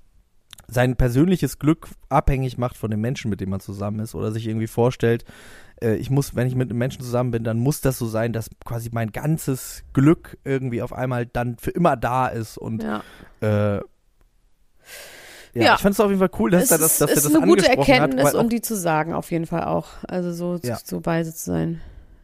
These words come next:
Speaker 2: Ich möchte noch kurz Werbung machen, bevor wir aufhören und dann weiter, ähm, machen, gleich auch. Aber ich möchte Werbung machen an dieser Stelle, weil unser gemeinsamer Freund Jochen Schropp, der Schroppstar, hat ein Buch geschrieben.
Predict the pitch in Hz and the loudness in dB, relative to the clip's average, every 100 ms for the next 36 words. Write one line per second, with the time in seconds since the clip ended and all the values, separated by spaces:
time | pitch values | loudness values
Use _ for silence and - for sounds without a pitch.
0 | _ - 226 269 240 240 262 - 214 233 | _ -2 0 2 0 2 0 4 4 4
1 | 233 202 196 185 190 185 - 175 - 190 | 2 0 -2 -2 -2 0 0 0 -2 -4
2 | 196 180 180 175 190 202 185 185 170 165 | -2 -4 -4 -2 -2 -2 -6 -8 -4 -2
3 | 170 170 160 185 196 185 - - - 196 | -2 -4 -6 -4 -6 0 0 0 0 0
4 | - 175 190 202 208 180 196 196 170 165 | 2 0 0 -4 -4 0 0 2 -2 -4
5 | 170 165 170 170 196 170 - 185 175 175 | -4 -4 -2 -2 2 2 2 0 0 0
6 | 180 233 254 247 220 - 175 175 - 180 | 2 2 2 2 0 0 -2 -2 -4 4
7 | 208 240 262 254 - 202 202 - 185 - | 4 4 -4 -4 -4 0 0 0 -4 0
8 | 180 175 - 156 165 269 - - - - | -2 -2 -2 -2 -2 -4 -10 -20 -20 -20
9 | - - - - - 196 190 240 311 - | -20 -20 -12 0 2 2 2 4 4 2
10 | 185 - 175 165 185 | -6 -4 -4 -4 -4